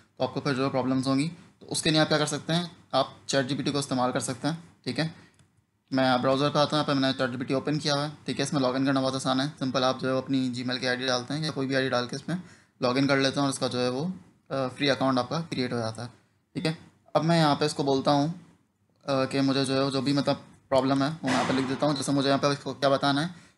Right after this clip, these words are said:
कि मेरा जो, अ, डेटा है, सही है, वो इस फॉर्म में है और उसमें से मुझे लास्ट के नंबर जो है वो निकालना है। तो मैं इसको ये लिख देता हूँ। अच्छा, लाजमी नहीं है कि आपको जो इंग्लिश है, अ,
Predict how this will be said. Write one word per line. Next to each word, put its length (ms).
कि 100
मेरा 280
जो, 180
अ, 760
डेटा 360
है, 160
सही 160
है, 60
वो 100
इस 120
फॉर्म 180
में 120
है 80
और 80
उसमें 180
से 60
मुझे 180
लास्ट 300
के 80
नंबर 260
जो 100
है 80
वो 160
निकालना 400
है। 120
तो 40
मैं 80
इसको 160
ये 60
लिख 120
देता 200
हूँ। 100
अच्छा, 220
लाजमी 360
नहीं 180
है 140
कि 140
आपको 240
जो 160
इंग्लिश 280
है, 60
अ, 600